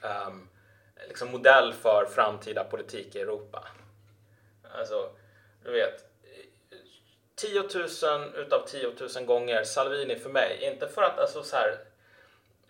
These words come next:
Salvini utgör någon sån här, liksom, the last man politiskt, utan bara för att det här, det finns en uppåtgående trend här och han har massor med metoder och saker som han gör och så vidare som,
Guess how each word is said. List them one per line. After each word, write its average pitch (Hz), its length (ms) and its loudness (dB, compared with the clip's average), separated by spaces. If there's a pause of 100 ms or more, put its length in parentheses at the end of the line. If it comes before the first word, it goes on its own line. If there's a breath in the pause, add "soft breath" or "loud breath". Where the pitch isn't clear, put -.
(320)
Salvini 139 720 -2
utgör 127 520 4
någon 110 240 -2
sån 117 120 -8
här, 101 120 -2
liksom, 101 240 -12
the - 80 -4
last 117 520 4
man 117 480 4
politiskt, - 680 -10
utan 190 320 0
bara 196 180 4
för 180 140 -4
att - 240 0 (1200 soft breath)
det 156 140 2
här, 170 420 4
det 160 60 -4
finns 170 240 -4
en 165 80 0
uppåtgående 156 800 2
trend 196 300 4
här - 400 0
och - 220 -8
han 147 160 0
har 160 380 6 (300)
massor 151 420 -4
med 139 200 2
metoder 135 640 2
och 120 80 0
saker 131 360 0
som 123 160 -12
han 120 120 -4
gör 113 280 10
och 117 60 -4
så 117 120 -10
vidare 113 440 0
som, 113 160 -6